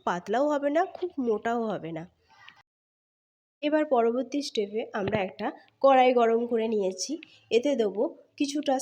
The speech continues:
সাদা তেল। তেল দেওয়া হয়ে গেলে এই তেলের মধ্যেই আমি এরম একটা ছোটো সাইজের প্লেট নিয়েছি, সেটা দিয়ে দেবো। এবার এই প্লেট আর তেল দুটোকেই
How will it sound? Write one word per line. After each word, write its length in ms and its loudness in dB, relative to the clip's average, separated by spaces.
সাদা 340 0
তেল। 260 2
তেল 220 4
দেওয়া 300 2
হয়ে 200 2
গেলে 180 -2
এই 160 2
তেলের 360 2
মধ্যেই 360 -2
আমি 240 -4
এরম 240 -2
একটা 140 0
ছোটো 280 -4
সাইজের 380 -2
প্লেট 260 2
নিয়েছি, 300 -8
সেটা 260 -2
দিয়ে 240 2
দেবো। 180 -6
এবার 220 6
এই 80 4
প্লেট 500 2
আর 80 0
তেল 220 2
দুটোকেই 420 -4